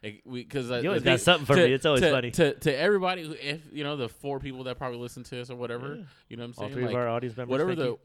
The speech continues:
Speaker 1: hopefully you get to the point in your life that you just, when you're around people you care about and enjoy,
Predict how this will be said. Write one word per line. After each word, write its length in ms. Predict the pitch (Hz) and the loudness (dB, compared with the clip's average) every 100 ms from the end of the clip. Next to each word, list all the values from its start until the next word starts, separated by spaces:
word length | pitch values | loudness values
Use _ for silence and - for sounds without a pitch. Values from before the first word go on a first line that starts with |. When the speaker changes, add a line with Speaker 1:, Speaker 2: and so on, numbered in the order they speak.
| _ _ | _ _
Speaker 1:
hopefully 360 | 143 170 160 139 | -10 -8 -10 -10
you 60 | 139 | -10
get 60 | |
to 60 | 135 | -10
the 80 | 101 | -14
point 300 | - 127 85 | -12 -12 -12
in 60 | |
your 160 | 95 98 | -12 -10
life 260 | 92 87 85 | -10 -12 -14
that 160 | 76 73 - | -18 -18 -18
you 140 | 95 | -18
just, 280 | 95 87 - | -16 -18 -18
when 120 | 92 | -16
you're 120 | 87 87 | -14 -12
around 420 | 107 123 120 107 _ _ - | -12 -12 -14 -16 _ _ -16
people 400 | 117 104 101 95 | -14 -14 -16 -16
you 140 | 87 | -16
care 260 | - 104 98 | -20 -18 -18
about 360 | 101 98 98 _ _ _ _ _ _ _ | -14 -14 -16 _ _ _ _ _ _ _
and 80 | 90 | -20
enjoy, 580 | 85 82 85 95 101 | -18 -18 -14 -12 -12